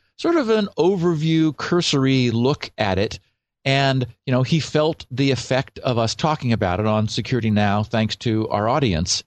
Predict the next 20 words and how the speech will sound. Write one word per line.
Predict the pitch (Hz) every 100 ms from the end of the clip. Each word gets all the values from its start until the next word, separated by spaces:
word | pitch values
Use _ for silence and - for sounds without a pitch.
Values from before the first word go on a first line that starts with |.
| -
and, | 123 123 117 113 - _ _
um, | 117 117 113 110 - -
and | 131 117
sent | - 147 131 110
both | 143 135
you | 113 135 143 147 -
and | 131 135 123
me | 123 135 131 127 120 - _ _ -
some, | 139 123 117 -
um, | 120 104 104 - 113
registrations | 139 127 - 139 143 117 85 80
for | - 92 82
it. | 110 - _ _ _
Um, | 120 120 113 110 _ _ _ _ -
I | 127
was | 170 147 120
really | 135 135 120
pleased | - 202 233 -
to | -
see | - 107 92 113